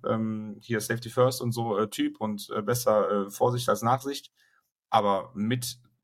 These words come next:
ähm, Oropax auf dem, äh, auf der Stage oder, ne, vor der Stage hab ich gar nicht gefühlt.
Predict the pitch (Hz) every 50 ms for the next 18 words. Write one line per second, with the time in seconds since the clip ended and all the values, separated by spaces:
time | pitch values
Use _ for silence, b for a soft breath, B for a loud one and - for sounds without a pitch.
0 | _ - 98 101 101 101 - 123 127 135 - - 127 123 123 - - 110 113 113
1 | - - 110 104 101 101 98 95 - 98 95 90 - - 110 110 - - 107 101
2 | - - 101 113 127 123 123 - 95 90 87 82 80 85 85 87 101 113 120 -
3 | - - 101 117 120 120 113 104 - - 104 110 120 120 - - - _ _ _
4 | _ _ _ _ _ _ - - - - 90 95 107 110 - - - - - -
5 | - - - -